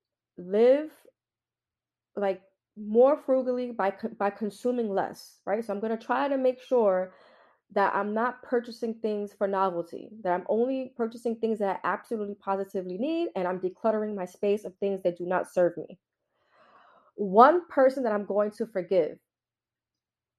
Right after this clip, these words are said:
I d-, have no desire to forgive anyone right now.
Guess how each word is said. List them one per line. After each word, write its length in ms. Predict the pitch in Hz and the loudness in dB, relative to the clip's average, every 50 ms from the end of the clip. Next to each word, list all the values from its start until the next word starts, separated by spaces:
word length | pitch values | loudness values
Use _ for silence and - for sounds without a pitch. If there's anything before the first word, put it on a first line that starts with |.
| _ | _
I 200 | 180 190 202 208 | 2 2 2 2
d-, 320 | 202 208 196 - - - 226 - | 0 -4 -14 -20 -20 -20 -14 -2
have 220 | - 220 214 196 | 0 0 0 0
no 380 | 202 190 196 202 208 220 247 277 | -4 -6 -4 0 2 4 4 4
desire 720 | 277 277 247 220 196 202 202 214 233 247 277 294 285 - _ _ - | 2 0 0 2 4 4 4 4 4 2 0 -2 -4 -8 _ _ -8
to 520 | - 233 214 208 208 202 202 196 190 185 - - - _ | -6 -4 -2 -2 -2 -2 -4 -4 -4 -6 -8 -12 -8 _
forgive 560 | 208 196 180 170 190 185 190 214 247 262 254 - | -2 -2 0 0 0 2 2 2 0 -2 -2 -2
anyone 480 | 202 214 226 247 254 262 262 254 240 - - 190 | -2 0 0 0 -2 -2 -2 -4 -8 -14 -6 -2
right 200 | 196 208 208 - | -2 -2 -2 -2
now. 300 | 190 175 185 240 370 | -4 -2 -2 -4 -4